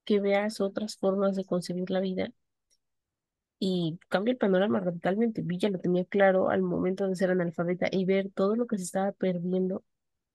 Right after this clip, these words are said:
Se rodeó de personas que tenían el conocimiento y, bueno, no solo se lo quedó él, sino que permitió que otros accedieran al conocimiento de, de la lectura y la escritura a través de la apertura de escuelas.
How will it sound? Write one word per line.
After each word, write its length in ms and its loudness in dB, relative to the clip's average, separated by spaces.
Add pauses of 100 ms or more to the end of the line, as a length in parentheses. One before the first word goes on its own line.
(320)
Se 220 2
rodeó 360 4
de 120 2
personas 500 -2
que 80 -20
tenían 280 2
el 120 0
conocimiento 680 0
y, 40 0
bueno, 280 -4 (1900)
no 280 6
solo 300 4
se 140 -2
lo 140 2
quedó 260 2
él, 160 2
sino 260 0
que 140 0
permitió 640 0
que 120 -6
otros 440 -2
accedieran 520 -2
al 120 -6
conocimiento 600 -2
de, 280 -4 (320)
de 80 0
la 100 2
lectura 380 -2
y 60 0
la 60 -2
escritura 640 -2
a 80 -6
través 300 0
de 80 -2
la 80 2
apertura 420 -2
de 60 0
escuelas. 580 -4